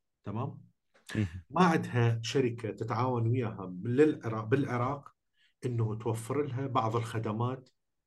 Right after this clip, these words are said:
Speaker 1: المعينة. خدمات مثلًا، أنت لعبة
Speaker 2: مم.
Speaker 1: عاجبك، خلينا نقول ببجي مثلًا، إذا
Speaker 2: مم.
Speaker 1: عاجبك ببجي كذا،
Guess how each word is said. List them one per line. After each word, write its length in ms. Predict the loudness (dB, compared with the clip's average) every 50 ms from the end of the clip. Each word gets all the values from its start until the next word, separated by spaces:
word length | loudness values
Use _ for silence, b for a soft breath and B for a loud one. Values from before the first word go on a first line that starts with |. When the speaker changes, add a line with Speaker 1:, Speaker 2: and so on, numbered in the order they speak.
| _ _ _ _ _ _ _ _ _ _ _ 0
Speaker 1:
المعينة. 800 | 2 4 4 4 4 2 -2 -6 -8 -10 -12 -14 -16 -20 _ _ _ -8
خدمات 480 | -2 0 2 4 4 4 4 4 4 2
مثلًا، 400 | 2 2 2 0 -4 -6 -10 -14 _ _ -6
أنت 180 | -4 -2 2 2
لعبة 300 | 4 4 2 2 0 0
Speaker 2:
مم. 60 | 0
Speaker 1:
عاجبك، 340 | 0 -2 -2 -4 -8 -6 -2
خلينا 200 | 0 2 4 4
نقول 160 | 4 2 2
ببجي 400 | 0 -2 -4 -4 -6 -10 -12 -14 _ _ _ _ -8
مثلًا، 500 | -6 -6 -6 -8 -10 -12 -14 -14 -14 -12 -8
إذا 160 | -6 -4 -2
Speaker 2:
مم. 60 | 0
Speaker 1:
عاجبك 340 | 0 0 -2 -4 -8 -10 -12
ببجي 180 | -12 -12 -14 -14
كذا، 260 | -14 -14 -16 -16 -18